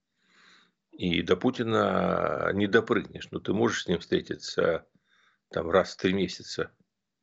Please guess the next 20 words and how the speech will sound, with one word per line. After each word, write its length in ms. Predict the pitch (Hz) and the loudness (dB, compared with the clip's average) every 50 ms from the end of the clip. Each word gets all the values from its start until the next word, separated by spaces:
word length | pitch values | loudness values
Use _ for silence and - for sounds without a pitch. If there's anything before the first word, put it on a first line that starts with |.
| _ _ _ _ - | _ _ _ _ 0
а 80 | 92 | 2
в 40 | 95 | 2
условиях 360 | 92 - - 104 98 95 90 95 | 2 2 0 0 0 0 2 2
войны 200 | 98 92 90 92 | 2 2 2 0
это 140 | 90 87 | -2 -2
ещё 200 | 85 - - - | -4 -6 -6 -10
тяжелее, 600 | - - 87 80 90 90 82 82 80 - 76 - - _ _ _ _ _ _ _ _ _ _ _ | -8 -6 -2 0 0 0 0 0 -2 -2 -4 -8 -10 _ _ _ _ _ _ _ _ _ _ _
и 80 | - 92 | -10 0
там 220 | - 101 90 90 | 2 4 4 4
что-то 360 | - - - - 92 - - - | 0 -2 -2 0 0 0 -2 -2
перетереть. 720 | - 101 92 90 85 - 92 90 85 85 - - - _ _ _ _ _ _ _ _ _ _ _ _ _ _ _ _ _ _ | 0 2 2 2 0 0 0 0 0 -2 -4 -10 -18 _ _ _ _ _ _ _ _ _ _ _ _ _ _ _ _ _ _
А 100 | - - | -6 2
так 200 | - 143 139 139 | 4 4 4 4
приходится, 640 | 147 131 120 - 131 135 127 127 - - - - - 101 | 2 0 0 0 -2 -2 -2 -2 -4 -6 -8 -4 -2 0
э, 720 | 98 98 95 92 90 90 90 87 87 87 - 87 87 85 | 2 2 2 2 2 2 0 0 0 0 2 0 0 -2
с-, 480 | - - - - - - - - - - - - - | -4 -8 -12 -12 -12 -12 -14 -14 -14 -14 -14 -14 -14
скажем, 400 | - - - 110 101 101 107 95 | -8 0 2 2 2 2 0 -2
на 100 | 104 101 | -2 0
ножах 360 | 101 104 90 90 92 - - | 0 0 0 2 0 0 0
быть. 280 | - - - - - | -4 -10 -12 -12 -12